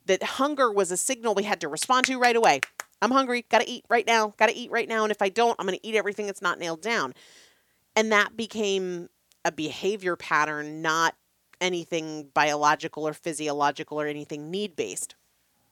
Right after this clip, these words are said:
Hunger is not an emergency. It's not scary. It's not gonna hurt you. It's okay.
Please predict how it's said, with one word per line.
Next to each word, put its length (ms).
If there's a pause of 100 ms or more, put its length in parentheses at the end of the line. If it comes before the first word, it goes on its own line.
(800)
Hunger 280
is 120
not 140
an 80
emergency. 540
It's 180
not 180
scary. 440
It's 180
not 160
gonna 120
hurt 280
you. 340 (1000)
It's 140
okay. 260